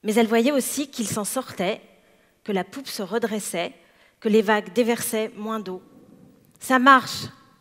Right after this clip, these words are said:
Gary cria-t-elle. « La poupe remonte, tu vas y arriver. » Il s'arrêta alors, lâcha l'écope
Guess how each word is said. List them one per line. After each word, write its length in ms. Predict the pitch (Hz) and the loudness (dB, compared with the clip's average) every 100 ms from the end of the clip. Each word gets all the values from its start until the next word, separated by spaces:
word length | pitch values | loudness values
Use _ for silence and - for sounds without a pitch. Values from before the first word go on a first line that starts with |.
| _ | _
Gary 340 | 208 214 208 208 | 0 0 0 -4
cria-t-elle. « 600 | - 190 165 - 151 170 _ _ _ _ _ - | -8 -10 -8 -8 -10 -12 _ _ _ _ _ 0
La 100 | 220 | 0
poupe 260 | 226 285 254 | 0 -10 -10
remonte, 580 | - 277 269 233 - - - | -4 -2 0 -4 -8 -18 -10
tu 100 | 202 | 2
vas 140 | 269 | 4
y 80 | 285 | 6
arriver. » 460 | 254 226 202 185 175 - - - - - - - - _ _ _ _ _ - - - - - - - - - - - - | 4 2 -2 -6 -10 -20 -20 -20 -20 -20 -20 -20 -20 _ _ _ _ _ -20 -20 -20 -20 -20 -20 -20 -20 -20 -20 -20 -14
Il 100 | 185 | -6
s'arrêta 480 | - 262 247 240 190 | 0 2 2 2 2
alors, 480 | 175 190 247 285 - - - - 185 | 2 0 -4 -8 -20 -20 -20 -10 -2
lâcha 320 | 220 - 208 | 0 0 0
l'écope 480 | 180 - 185 - | -2 -4 -8 -8